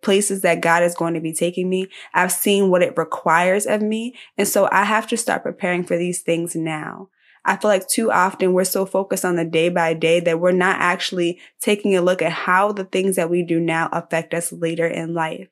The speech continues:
I've been really studying in the Bible about how God was raising up leaders, and a lot of the times their downfalls were things that they were dealing with since childhood that they had not addressed in their adult life, and it literally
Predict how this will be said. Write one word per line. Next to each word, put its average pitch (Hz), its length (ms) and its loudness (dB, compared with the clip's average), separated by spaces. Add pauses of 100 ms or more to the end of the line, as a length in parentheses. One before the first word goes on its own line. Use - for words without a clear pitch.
(680)
I've 190 120 0
been 190 120 4
really 202 220 4
studying 202 340 0
in 190 240 2
the 165 80 0
Bible 170 440 2
about 165 260 2
how 170 160 0
God 165 320 0
was 165 160 0
raising 170 400 0
up 160 160 -4
leaders, 170 580 -2
and 165 240 -4 (540)
a 180 100 2
lot 180 240 4
of 214 60 0
the 208 80 2
times 185 340 0
their 175 180 4
downfalls 175 840 0
were 165 80 -2
things 190 320 -2
that 175 180 -2
they 180 160 2
were 170 140 2
dealing 175 380 2
with 170 200 0
since 160 240 -4
childhood 185 640 -2 (220)
that 180 100 0
they 202 100 4
had 196 180 2
not 180 380 2
addressed 180 640 0 (240)
in 180 140 4
their 175 160 4
adult 170 400 0
life, 170 340 0
and 175 140 4
it 175 120 2
literally 190 760 2